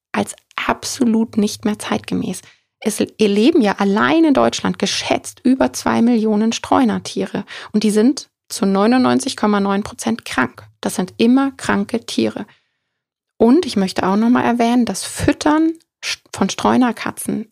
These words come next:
ist je nach Gemeinde bei Strafe verboten.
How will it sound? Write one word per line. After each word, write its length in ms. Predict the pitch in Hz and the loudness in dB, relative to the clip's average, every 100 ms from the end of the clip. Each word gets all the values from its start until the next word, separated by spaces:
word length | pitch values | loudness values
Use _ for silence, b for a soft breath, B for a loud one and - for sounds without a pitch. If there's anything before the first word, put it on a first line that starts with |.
| - | -6
ist 480 | 220 220 - - - _ | -4 -4 -12 -18 -20 _
je 180 | 190 226 | -2 0
nach 200 | 302 - | 0 -2
Gemeinde 760 | 214 196 190 202 208 214 - _ - | 0 0 0 0 0 -2 -4 _ -2
bei 120 | 185 | -2
Strafe 460 | - - 190 - | -2 -2 -2 -4
verboten. 540 | 202 196 202 226 - | -6 -4 -4 -4 -6